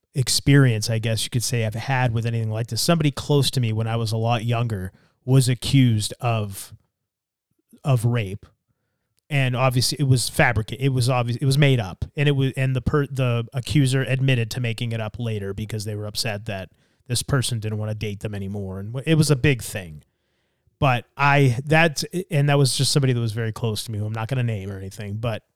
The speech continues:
uh, that's the only experience I had with it. I just saw how much it troubled this person, and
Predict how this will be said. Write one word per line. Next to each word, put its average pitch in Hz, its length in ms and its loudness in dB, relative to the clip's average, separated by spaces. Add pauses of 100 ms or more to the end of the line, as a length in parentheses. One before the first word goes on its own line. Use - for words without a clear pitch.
(120)
uh, 190 120 -10 (160)
that's 156 300 2
the 156 200 2
only 156 640 2 (920)
experience 139 800 2
I 123 120 0
had 127 260 2
with 120 120 2
it. 110 80 -4
I 143 120 2
just 156 240 2
saw 139 200 4
how 123 140 2
much 123 260 0
it 117 220 -4
troubled 127 460 0
this 110 180 -2
person, 117 680 0 (520)
and 135 260 2